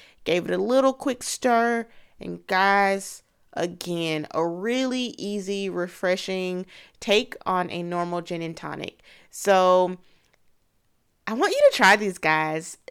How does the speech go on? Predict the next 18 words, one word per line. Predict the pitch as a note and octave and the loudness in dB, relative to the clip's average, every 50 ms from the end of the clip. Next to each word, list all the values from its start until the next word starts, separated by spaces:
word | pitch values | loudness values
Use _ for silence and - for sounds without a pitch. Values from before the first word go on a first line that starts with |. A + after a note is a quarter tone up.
| - - | -18 -14
Celebrate | - - - A3+ G#3 A3+ B3 A#3+ A#3+ A3+ A3 A#3+ A#3+ A#3 | -10 0 4 6 6 8 6 6 6 6 4 4 2 0
today | - G#3 F3 D#3 F3 E3+ F3+ G3+ B3 D#4 E4 - | -6 -6 0 2 4 4 4 4 2 -2 -2 -2
as | - G3 F#3 F3+ F#3 | 0 2 2 2 0
International | - - F#3 F3+ F3+ F3 F3 F3 - F#3+ | -2 -4 -2 -2 0 -2 -2 -4 -6 -12
Gin | F#3+ F3+ | -10 -8
and | F3 E3 | -8 -6
Tonic | E3+ - F3+ G3+ A3 A3+ G#3+ | -4 -2 -2 -2 -2 -4 -4
Day. | A3+ A#3+ A#3 A#3 A3+ A3+ A#3 A#3 - - - - - - _ | -2 -2 0 0 0 -2 -4 -4 -8 -16 -20 -20 -20 -16 _
If | - F#3+ G3 G3 G3+ | 0 0 0 0 -2
you | G#3 G3 | -6 -6
do | F3 F#3 G#3 A3+ B3+ | -4 -4 -2 -2 -2
try | A#3+ - C4+ B3 | 0 2 2 2
these | A#3+ B3 B3 A#3+ | 2 0 -2 0
recipes, | A3+ A3 A3+ - A3+ A3+ - A3+ A3 A3 G#3+ A3 G#3+ G3+ - | -2 -2 -2 -4 -6 -6 -6 -6 -4 -4 -4 -6 -6 -8 -12
please | - - - F3+ F3+ - F3+ | -10 -6 -4 -4 -4 -2 -2
let | E3+ - - | -4 -4 -4
me | E3+ E3+ E3+ | -6 -8 -6
know, | F3 F#3+ G#3 A3 A3 A3 A3 G#3+ G#3+ G#3+ G#3+ | -2 0 2 4 6 6 4 4 2 0 -4